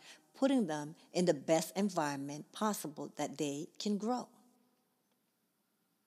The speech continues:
that they can grow emotionally, socially, educationally,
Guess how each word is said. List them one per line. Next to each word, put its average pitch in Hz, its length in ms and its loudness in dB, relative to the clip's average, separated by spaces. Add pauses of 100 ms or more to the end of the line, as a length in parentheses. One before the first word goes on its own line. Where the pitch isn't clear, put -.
(440)
that 151 200 -2
they 147 140 -2
can 180 220 -2
grow 226 360 -2 (580)
emotionally, 180 920 2 (2500)
socially, 190 880 2 (160)
educationally, 170 960 0